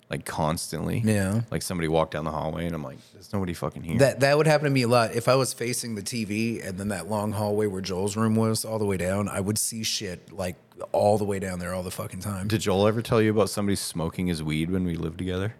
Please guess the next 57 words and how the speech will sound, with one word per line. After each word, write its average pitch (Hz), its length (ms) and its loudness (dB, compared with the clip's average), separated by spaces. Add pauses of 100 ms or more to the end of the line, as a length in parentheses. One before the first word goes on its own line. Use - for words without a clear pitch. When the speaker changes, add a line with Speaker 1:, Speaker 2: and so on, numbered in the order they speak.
(120)
Speaker 2:
No. 92 480 -4
Speaker 1:
So - 160 -4
when 98 140 2
Joel 98 240 6
and 117 80 4
I 104 80 4
lived 92 200 2
together, 80 280 2
it 82 40 0
was 82 120 -2
when 90 100 0
I 85 80 2
worked 76 260 -2
with 85 120 -2
you 80 100 0
at 65 80 -4
Ruby's. 80 460 -2
Speaker 2:
I 107 80 0
think 107 260 0
vaguely 107 420 2
I 92 40 -4
know 92 100 -4
what 85 60 -4
you're 82 80 -4
talking 90 300 -6
about. 85 260 -6 (180)
Speaker 1:
And, 92 240 0
uh, 73 340 0 (920)
like, 85 340 -6 (240)
he - 240 -2
would 104 140 4
get 101 140 2
home 95 180 2
from 95 120 -4
tattooing, 95 480 0
and 82 80 0
I 82 100 2
would 95 120 2
get 87 120 0
home 87 120 -4
from 82 160 -6
work 80 180 -2
late, 82 420 0
and 85 100 -8
he'd 82 80 -4
be 80 100 -2
like, 76 160 -6
"Did 82 140 -8
you 92 80 -4
smoke 147 320 -4
my 139 100 2
weed?" 92 280 0
I'm 135 40 -12 (600)
like, - 200 -8
"No, 208 240 2
I'm 117 100 4
not." 110 180 2